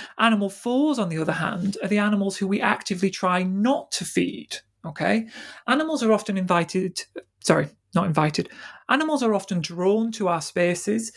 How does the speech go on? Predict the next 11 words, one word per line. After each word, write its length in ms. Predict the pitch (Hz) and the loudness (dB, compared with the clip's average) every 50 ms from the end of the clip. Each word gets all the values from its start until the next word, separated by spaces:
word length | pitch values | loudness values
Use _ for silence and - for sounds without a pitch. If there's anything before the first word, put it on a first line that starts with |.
| - - _ - | -18 -8 _ 0
because 440 | 196 190 - - - 185 175 175 | 0 0 0 0 0 0 0 0
they 120 | - 170 160 | 0 -2 0
want 240 | 156 165 175 180 - | 0 0 -2 -2 -6
to 200 | - - - 202 | -6 0 4 4
eat 180 | 208 226 220 | 4 4 2
things 520 | - - 196 170 160 165 160 156 151 - - | -2 0 0 0 2 2 0 0 0 -2 -2
that 140 | 170 - - _ _ _ _ _ | -2 -4 -4 _ _ _ _ _
we 160 | - 170 175 170 | 0 2 2 2
have 260 | - - 160 160 - | 4 2 0 0 -2
for 160 | - 160 160 | -2 -2 0
ourselves 640 | 160 156 - - 214 214 208 202 202 202 196 - - | 0 0 0 0 0 2 2 2 0 -2 -6 -10 -16